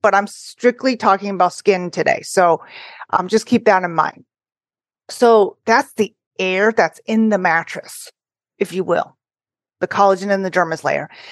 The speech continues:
There's also something called elastin. And elastin is something that, um, gives our skin bounce, elasticity, like a rubber band. Okay, so those are two major structures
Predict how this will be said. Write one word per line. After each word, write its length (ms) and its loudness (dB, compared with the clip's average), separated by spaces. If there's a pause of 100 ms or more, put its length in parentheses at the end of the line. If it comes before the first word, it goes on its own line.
(160)
There's 180 6
also 220 2
something 300 0
called 180 2
elastin. 920 2 (360)
And 120 4
elastin 960 4 (400)
is 180 4
something 520 0
that, 320 2 (240)
um, 320 -4
gives 240 2
our 260 4
skin 560 -2
bounce, 800 -4 (240)
elasticity, 1040 0 (240)
like 160 -2
a 100 4
rubber 320 2
band. 480 -4 (280)
Okay, 160 4
so 140 -2
those 220 4
are 80 6
two 280 0
major 560 4
structures 500 0